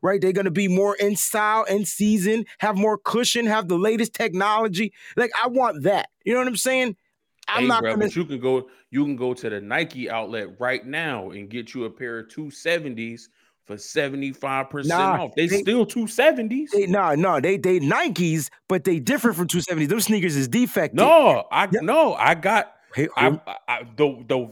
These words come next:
Speaker 2: the
Speaker 1: I
Speaker 2: first
Speaker 1: got you.
Speaker 2: pair of two seventies I bought, I bought them retail from
Speaker 1: I don't think they know what two seventies. We talking about Air Maxes.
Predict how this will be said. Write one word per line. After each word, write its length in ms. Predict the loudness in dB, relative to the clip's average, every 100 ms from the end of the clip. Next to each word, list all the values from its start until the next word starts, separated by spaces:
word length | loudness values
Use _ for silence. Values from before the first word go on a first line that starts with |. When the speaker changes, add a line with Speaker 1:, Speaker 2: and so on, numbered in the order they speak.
| -4
Speaker 2:
the 100 | 0
Speaker 1:
I 80 | 2
Speaker 2:
first 120 | 2
Speaker 1:
got 160 | 2 0
you. 60 |
Speaker 2:
pair 100 | 0
of 80 | -2
two 180 | -4 -4
seventies 560 | 0 -2 -2 -8 -8 -8
I 140 | -8
bought, 280 | -4 -2 -2
I 100 | -4
bought 300 | -4 -4 -4
them 240 | -8 -10 -10
retail 440 | -12 -8 -6 -6
from 360 | -8 -10 -4 0
Speaker 1:
I 40 |
don't 140 | 2 2
think 160 | 0
they 100 | 2
know 140 | 2 2
what 100 | 0
two 120 | 0
seventies. 240 | 2 2
We 60 | 2
talking 140 | 2 2
about 80 | 0
Air 140 | 2
Maxes. 680 | 2 0 0 0 2 0